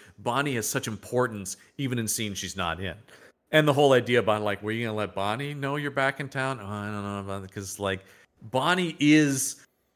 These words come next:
Bonnie is the opposite of Biscuits in this, like, well, Bonnie's the good one. Hey, Bonnie, leave Bonnie, Bonnie's the straight arrow here, all right? Bonnie is,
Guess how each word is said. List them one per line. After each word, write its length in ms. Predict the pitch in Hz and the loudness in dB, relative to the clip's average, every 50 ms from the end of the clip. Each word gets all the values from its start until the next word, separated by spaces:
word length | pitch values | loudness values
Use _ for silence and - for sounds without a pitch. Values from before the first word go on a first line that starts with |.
| _ _ _ _ _ _ _ _ _ - | _ _ _ _ _ _ _ _ _ -6
Bonnie 280 | 110 143 170 233 285 | 2 4 4 6 6
is 100 | 359 - | 4 4
the 100 | 143 147 | 4 4
opposite 320 | 123 123 151 - - 220 202 | 4 4 4 4 2 2 2
of 80 | 185 | 4
Biscuits 380 | 185 208 208 - - - 208 - | 4 4 4 4 2 0 2 2
in 100 | 196 151 | 0 0
this, 180 | 143 139 - - | 0 -2 0 0
like, 160 | 120 104 90 | 0 0 0
well, 100 | 104 101 | -4 -4
Bonnie's 420 | 95 139 190 226 208 165 117 98 | -2 0 0 2 2 0 -2 -4
the 80 | - 98 | -8 -12
good 300 | - - 92 82 - - | -10 -10 -10 -10 -12 -14
one. 140 | - - - | -20 -8 -4
Hey, 120 | 135 139 | -2 -2
Bonnie, 400 | 101 - 156 190 226 - - 165 | 0 2 4 6 6 4 2 0
leave 460 | 151 208 208 220 208 214 294 311 302 - | 0 0 0 0 2 2 2 2 4 6
Bonnie, 260 | 247 214 180 165 139 - - - - | 6 6 4 4 0 -4 -8 -8 0
Bonnie's 420 | - 190 233 269 294 294 254 180 185 | 4 6 8 8 6 4 0 -2 -2
the 80 | 156 | 0
straight 340 | - - - 165 156 147 127 | 0 2 4 6 6 6 8
arrow 280 | 117 104 87 85 80 80 | 6 4 4 2 -2 -6
here, 260 | 90 85 76 73 78 | -8 -10 -8 -8 -4
all 100 | 85 92 | 0 2
right? 320 | 104 120 135 151 151 117 | 4 4 4 4 2 0
Bonnie 440 | 104 123 143 175 196 202 190 175 139 | 0 2 2 2 2 2 0 0 4
is, 400 | 139 135 131 127 123 120 - - | 6 6 6 6 4 2 -2 -6